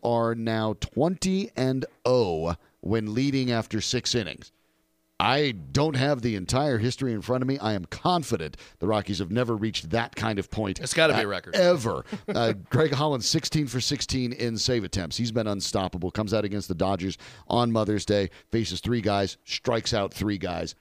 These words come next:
Speaker 1: Good night. Have a nice evening, and, you know, enjoy your flight back L A. So it, it's been electric for them, and the fact that they have added, and it's been the free agents. It's been Holland,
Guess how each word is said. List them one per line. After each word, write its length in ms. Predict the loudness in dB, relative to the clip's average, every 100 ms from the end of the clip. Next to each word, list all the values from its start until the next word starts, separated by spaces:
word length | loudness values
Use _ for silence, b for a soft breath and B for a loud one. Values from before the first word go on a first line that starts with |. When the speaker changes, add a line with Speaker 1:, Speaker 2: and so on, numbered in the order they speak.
| _ -6
Speaker 1:
Good 220 | 0 2
night. 280 | 0 -4 -4
Have 160 | -2 -2
a 40 |
nice 260 | -2 -2 -2
evening, 320 | -4 -4 -6
and, 100 | -8
you 100 | -8
know, 120 | -8
enjoy 240 | -6 -4 -2
your 140 | -4
flight 320 | -4 -4 -2
back 260 | -4 -4 -4
L 160 | -2 -2
A. 140 | -4 B B B
So 220 | 0 2
it, 180 | 2 0
it's 200 | -4 -4
been 420 | 2 2 2 -4 -12 _ -2
electric 460 | 2 2 2 -2 0
for 140 | 0
them, 280 | 2 2 0
and 80 | -2
the 60 |
fact 260 | 0 0 -2
that 140 | -2
they 100 | 2
have 160 | 2 0
added, 440 | 0 2 2 0 -6 B
and 100 | -4
it's 120 | 0
been 140 | 0 0
the 60 | 0
free 200 | 2 2
agents. 320 | 0 -4 -6
It's 100 | -2
been 180 | 0 0
Holland, 420 | -2 0 -2